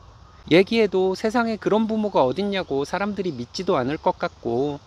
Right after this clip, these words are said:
좋은 얘기도 아니라 지인들에게 하소연하기도 뭐해서 이렇게 글 올립니다.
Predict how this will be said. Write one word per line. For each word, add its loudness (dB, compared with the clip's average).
좋은 4
얘기도 0
아니라 0
지인들에게 0
하소연하기도 -2
뭐해서 -2
이렇게 0
글 -4
올립니다. -4